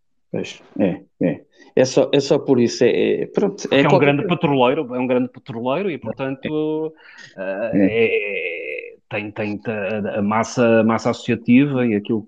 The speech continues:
Speaker 2: que o Sporting representa
Speaker 1: Mas,
Speaker 2: ainda
Speaker 1: mas,
Speaker 2: vai
Speaker 1: ó, Nuno,
Speaker 2: tendo, ainda vai tendo força.
Speaker 1: mas, mas, ó, Nuno, eh, eh, viu-se na quinta-feira, não foi por os sócios, na quinta-feira viu-se. Viu-se logo, quando os sócios são chamados,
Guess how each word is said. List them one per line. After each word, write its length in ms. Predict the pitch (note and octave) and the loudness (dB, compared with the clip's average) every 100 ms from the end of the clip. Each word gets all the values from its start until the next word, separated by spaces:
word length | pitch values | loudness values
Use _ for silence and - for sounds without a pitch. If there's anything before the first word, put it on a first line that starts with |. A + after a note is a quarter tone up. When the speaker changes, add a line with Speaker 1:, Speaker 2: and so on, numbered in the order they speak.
| - | -8
Speaker 2:
que 80 | A#2 | -8
o 20 | |
Sporting 460 | - - A#2+ A#2 B2 | -8 -2 -2 0 -2
representa 800 | - - B2+ B2 C#3 D3+ D#3+ D#3 - - - | -2 -6 -4 0 0 2 0 0 -4 -10 0
Speaker 1:
Mas, 180 | F3 F3 | 2 6
Speaker 2:
ainda 140 | G3 | 6
Speaker 1:
mas, 80 | E3 | 8
Speaker 2:
vai 100 | E3+ | 6
Speaker 1:
ó, 20 | - | 6
Nuno, 140 | E3+ | 2
Speaker 2:
tendo, 140 | F3+ | 4
ainda 140 | E3+ E3+ | 4 4
vai 120 | F3+ | 4
tendo 200 | F#3+ G3 | 4 2
força. 360 | - F#3 - D#3+ - - | 2 0 0 -8 -6 2
Speaker 1:
mas, 320 | F#3+ G3+ G3 | 2 2 2
mas, 220 | F3 F3 F3+ | 4 6 6
ó, 80 | |
Nuno, 320 | G#3 G#3+ D3+ - | 6 4 2 2
eh, 540 | D#3+ D3+ D3 C#3 C3+ - | 4 6 6 4 2 2
eh, 20 | D3+ - | 0 -2
viu-se 460 | C3+ G3+ A#3+ - | 4 6 6 4
na 80 | B3 | 2
quinta-feira, 760 | A#3+ B3 C#4 C#4 B3 G#3 F#3 F3+ | 4 4 4 2 2 4 2 0
não 160 | E3+ E3 | 2 2
foi 180 | - E3 | 2 0
por 140 | E3+ F3 | 4 2
os 140 | - | 4
sócios, 460 | - A3 - C#3 A#2 - _ C#3 | 2 0 2 0 0 -6 _ 0
na 80 | |
quinta-feira 480 | C#3 C#3 D#3 - F#3 | 0 2 0 4 2
viu-se. 420 | G#3 B3+ A3 _ _ _ _ _ _ _ _ - | 2 0 -6 _ _ _ _ _ _ _ _ -2
Viu-se 360 | C3+ G3 G3 | 4 4 4
logo, 400 | F#3 F3 F3+ F3+ - _ _ _ | 4 4 2 -2 -14 _ _ _
quando 280 | G#3 G#3+ F#3+ | 2 4 2
os 160 | F#3 - | -2 2
sócios 300 | G#3+ G3+ - | 2 0 -2
são 140 | G3 | -2
chamados, 600 | - - D#3+ D#3 D#3 - | -2 -2 2 2 0 -2